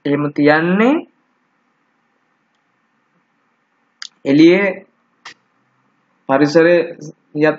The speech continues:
සමග තියෙන ගැටීම වළක්වන්න. කම්බිය එළියට නිරාවරණය වෙන්න තිබ්බාන් පස්සේ කොරෝෂන් වෙනවා. එක එක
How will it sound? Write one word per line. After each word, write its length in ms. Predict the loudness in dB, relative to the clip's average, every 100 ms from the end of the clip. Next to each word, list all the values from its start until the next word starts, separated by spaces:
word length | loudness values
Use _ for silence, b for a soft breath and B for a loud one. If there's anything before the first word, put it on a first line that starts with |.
| -6
සමග 320 | -4 0 2
තියෙන 240 | 4 2 2
ගැටීම 400 | 2 2 2 2
වළක්වන්න. 720 | 2 2 2 0 -2 -2 -2 -8 -12 _
කම්බිය 420 | -2 0 2 4
එළියට 340 | 4 4 4 2
නිරාවරණය 600 | 2 4 4 4 2 0
වෙන්න 220 | -2 -2 -2
තිබ්බාන් 460 | -2 0 0 0
පස්සේ 340 | 0 0 -2 -4 _ _ _
කොරෝෂන් 520 | 0 2 2 0 -8 -8
වෙනවා. 540 | -6 -6 -4 -6 -8 -12
එක 140 | -8 2
එක 220 | 4 4